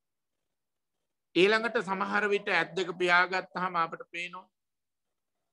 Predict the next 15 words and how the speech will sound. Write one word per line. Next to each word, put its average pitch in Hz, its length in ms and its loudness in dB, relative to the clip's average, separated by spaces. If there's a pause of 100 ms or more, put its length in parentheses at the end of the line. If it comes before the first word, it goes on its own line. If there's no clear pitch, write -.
(260)
ලස්සන 160 440 -4
එලි 165 320 -2
වගේ 151 340 2
පේනවා. 113 540 -6 (960)
කහ 131 140 -2 (120)
පාට 175 320 6
පේනවා, 180 380 -4
රතු 139 300 2
පාට 170 360 2
පේනවා. 180 420 -8 (1160)
මේ 170 140 -6
මූණ 175 300 -2
ඉදිරියේ 202 580 4
වගේ 202 300 2
පේන්නේ. 139 500 -2